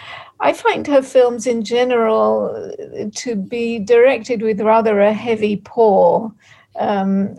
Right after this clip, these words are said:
largely because she's not the greatest screenwriter in the world. Her, her screenplays are, uh, very expository, very, you know, it's, the characters are speaking history rather than speaking their daily lives.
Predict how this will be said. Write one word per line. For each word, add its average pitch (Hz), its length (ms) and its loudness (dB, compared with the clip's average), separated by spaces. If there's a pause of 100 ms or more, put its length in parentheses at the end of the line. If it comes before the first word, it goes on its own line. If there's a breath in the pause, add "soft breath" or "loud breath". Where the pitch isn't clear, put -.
largely 277 500 0
because 226 540 -6
she's - 400 -10
not 240 480 -2
the 220 80 2
greatest 208 500 -2
screenwriter 190 800 -4
in 196 140 -4
the 202 60 -4
world. 185 360 0
Her, 196 180 0 (180)
her 214 260 -2
screenplays 208 840 -2
are, 202 200 0 (760 loud breath)
uh, 214 220 0
very 254 760 0
expository, 220 1300 0
very, 220 460 -2
you 226 80 -2
know, 214 180 0
it's, 208 160 -6
the 226 100 -2
characters 220 560 -4
are 196 60 -4
speaking 226 500 -6
history 202 720 -2
rather 208 400 2
than 196 560 -2
speaking 208 520 -6
their 208 140 -2
daily 208 440 2
lives. 220 720 -4